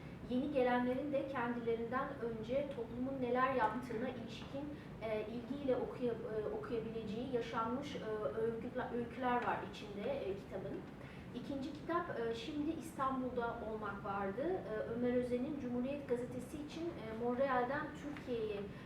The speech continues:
açmış olduğu pencereden Kanada, Quebec, Montreal yaşamını anlatan, anlatırken, e, ana yurt yaşamıyla harmanlaş-, e, harmanlamış olduğu muhabbet mektuplarından, e,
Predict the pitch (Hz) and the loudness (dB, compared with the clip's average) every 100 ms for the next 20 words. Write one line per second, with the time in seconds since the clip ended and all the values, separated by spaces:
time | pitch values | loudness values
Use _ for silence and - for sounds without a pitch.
0 | - - - 277 269 262 220 208 277 302 | -2 0 0 -4 -4 -2 -2 -2 -2 -2
1 | 254 233 226 220 214 233 294 - 262 254 | 0 0 0 0 2 2 0 -2 -2 0
2 | 254 269 - 277 240 285 - - - - | 0 0 -2 -2 0 0 -4 -10 -10 -6
3 | 233 240 302 285 240 214 220 247 220 - | -2 -2 2 4 4 2 -2 -2 -4 -2
4 | 202 202 - 247 349 - 226 233 247 320 | -2 -4 -2 -2 -2 0 0 0 -2 -4
5 | - - - - - - 233 220 247 311 | -2 -2 -2 -8 -10 -4 0 2 4 2
6 | 285 254 254 247 262 262 285 226 220 214 | 0 -2 -2 -2 0 0 2 2 2 0
7 | 220 214 226 226 - 214 214 220 226 226 | 0 0 -2 -4 -6 -4 -2 2 2 2
8 | 233 247 - 269 226 226 262 311 247 233 | 0 0 -2 0 0 0 0 0 2 2
9 | 247 269 269 247 220 - - 247 233 226 | 2 0 -2 -4 -6 -6 -2 -2 0 0
10 | 240 240 233 | 0 0 -2